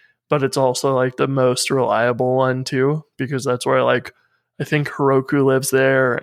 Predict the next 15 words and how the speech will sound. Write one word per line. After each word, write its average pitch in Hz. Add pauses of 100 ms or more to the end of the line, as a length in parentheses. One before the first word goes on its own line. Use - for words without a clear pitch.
and 120
most 139
other 123
things 135 (500)
just 139
kind 131
of 131 (260)
defaulted 135
there. 147 (240)
And 127
that's 123
why 123
it's 113
so -
big, 160